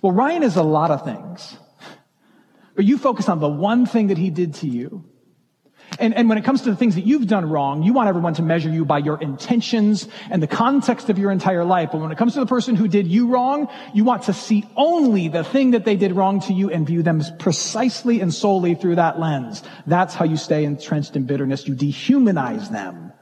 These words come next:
But Jesus calls us to see the humanity in them, and that is hard. And then the last thing you do is you confess your own sins. You confess your sinfulness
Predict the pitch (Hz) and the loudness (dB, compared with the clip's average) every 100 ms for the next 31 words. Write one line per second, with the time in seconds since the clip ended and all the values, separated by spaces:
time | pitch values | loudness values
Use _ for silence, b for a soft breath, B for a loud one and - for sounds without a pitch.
0 | B B B B 127 131 139 135 117 - | B B B B -4 0 0 0 -4 -6
1 | - - 143 120 113 107 104 - 139 - | -14 -2 0 0 0 -2 -4 -4 -4 -2
2 | - 104 98 104 120 107 101 95 87 78 | 0 0 0 -2 0 0 0 -2 -4 -8
3 | 71 - B B B - 92 87 82 78 | -10 -18 B B B -6 -4 -4 -6 -6
4 | 82 98 - - - - - - - - | -6 -6 -6 -10 -8 -6 -8 -12 -16 -18
5 | - _ _ _ _ _ _ _ _ _ | -20 _ _ _ _ _ _ _ _ _
6 | _ _ _ B 147 160 135 123 160 - | _ _ _ B 0 2 2 0 0 2
7 | 180 180 180 185 143 139 147 123 143 139 | 2 4 2 2 0 -2 -2 0 -2 -2
8 | 160 80 82 120 - - - _ _ _ | -2 -2 -2 -4 -4 -6 -12 _ _ _
9 | _ _ _ _ _ _ _ _ - 147 | _ _ _ _ _ _ _ _ -4 0
10 | 160 156 147 151 190 - 131 - 135 - | 2 2 0 0 0 2 0 -2 -4 -6
11 | - | -8